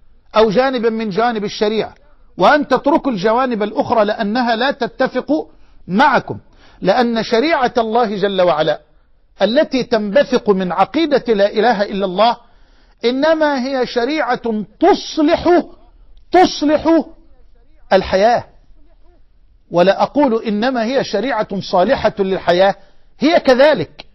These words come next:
لكنها تصلح الحياة، فالشريعة صالحة لكل زمان ومكان، بل وأدق من ذلك،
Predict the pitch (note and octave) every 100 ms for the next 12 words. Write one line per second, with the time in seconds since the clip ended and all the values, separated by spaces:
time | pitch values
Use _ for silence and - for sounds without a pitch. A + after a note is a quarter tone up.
0 | - _ - G3 G#3 D#4 C#4+ A#3+ G3+ G3+
1 | - - - - F4 - C#4+ A3+ - G3+
2 | F#3 G3+ A#3 G3+ _ _ _ _ _ -
3 | F#3+ - G#3 C4+ A3+ A3 F#3+ - - -
4 | - - G#3+ A3 D4 A3 G3 G3 F#3+ F#3
5 | D4 C4 G#3+ D#3 G3 G#3+ C4+ A3+ G3+ F#3
6 | F3 G3 G3 G3+ - _ _ _ _ E3
7 | E3 A#3+ B3+ F3 B2 - _ _ E3+ G#3+
8 | A3+ G3+ D#4 - B3 G#3+ F#3+ A3 A3 G#3